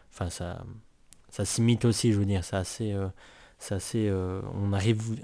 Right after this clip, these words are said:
assez vite à comprendre où est-ce qu'il va. Euh, ceci dit, il avait déjà, dans les années septante, je pense, euh, ce Rostock's, euh, Manifesto, où il disait, euh, euh, en fait, euh,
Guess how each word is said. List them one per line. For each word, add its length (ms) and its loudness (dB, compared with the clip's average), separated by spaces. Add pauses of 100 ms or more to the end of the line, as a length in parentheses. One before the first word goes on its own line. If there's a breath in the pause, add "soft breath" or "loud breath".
(200)
assez 280 -2
vite 180 0
à 60 4
comprendre 440 0
où 60 2
est-ce 120 -4
qu'il 120 0
va. 200 2 (400 loud breath)
Euh, 140 4
ceci 300 4
dit, 100 8
il 80 8
avait 180 8
déjà, 480 6
dans 200 4
les 200 4
années 180 2
septante, 480 0
je 140 -16
pense, 340 -2
euh, 240 2 (600 loud breath)
ce 420 -4
Rostock's, 720 2
euh, 300 6
Manifesto, 800 6
où 80 10
il 60 8
disait, 420 8
euh, 320 6 (640 loud breath)
euh, 160 0
en 120 0
fait, 380 0
euh, 560 2